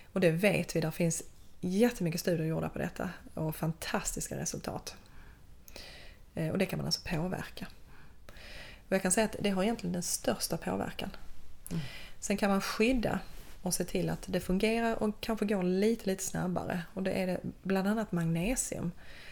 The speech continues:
Speaker 1: som är då en, en, det vi kallar för K-faktor, ett hjälpämne, eh, till de här enzymerna som måste finnas i tillräcklig mängd. Och har man då,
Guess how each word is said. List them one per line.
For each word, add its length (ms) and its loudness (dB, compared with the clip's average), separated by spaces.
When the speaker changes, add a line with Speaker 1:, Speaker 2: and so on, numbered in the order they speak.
Speaker 1:
som 200 2
är 200 2
då 180 2
en, 240 0
en, 240 0
det 100 2
vi 80 2
kallar 180 -2
för 120 -2
K-faktor, 680 0
ett 120 -6
hjälpämne, 680 2
eh, 160 -2
till 200 2
de 100 -2
här 80 -4
enzymerna 320 0
som 120 -2
måste 200 -2
finnas 500 0
i 20 -4
tillräcklig 440 -2
mängd. 220 -4
Och 80 -2
har 180 0
man 160 0
då, 160 4